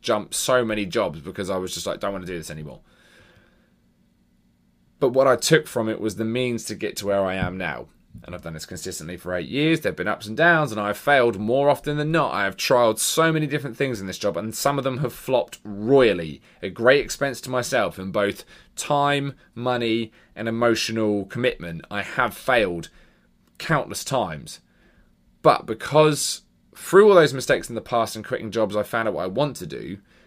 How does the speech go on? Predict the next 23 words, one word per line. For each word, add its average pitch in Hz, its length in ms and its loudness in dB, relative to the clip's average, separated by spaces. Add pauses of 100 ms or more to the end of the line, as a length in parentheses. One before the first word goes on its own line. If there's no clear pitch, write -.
(120)
now 127 300 0
what 135 160 0
we 110 100 2
do 104 180 0
is 101 120 -2
we 110 80 0
look 104 100 -4
at 107 80 -6
those 104 180 -4
failures 98 600 -2 (100)
as 95 340 -4
a 107 40 -4
learning 117 400 0
curve. 73 420 -12
Now, 110 220 -2
if 113 180 -4
nobody's 160 300 2
encouraged 135 380 2
you 101 60 -8
to 82 120 -10
do 98 140 -2
that 85 140 -6
before, 156 420 -2